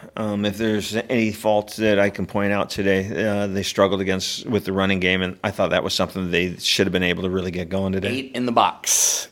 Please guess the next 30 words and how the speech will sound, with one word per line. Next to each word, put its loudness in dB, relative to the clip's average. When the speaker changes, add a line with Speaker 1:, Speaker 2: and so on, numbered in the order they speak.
Speaker 2:
Eight 2
in 0
the 0
box. 0
That's 0
what 4
was, 0
uh, -6
basically 0
Wazoo 2
said, 2
"If -4
you're 0
gonna 2
beat 4
us, -2
you're -4
gonna -4
do -2
it -8
throwing 2
the -4
ball." -2
And -8
Washington 0
answered -2
the, 0
answered -4
the -8
bell. 2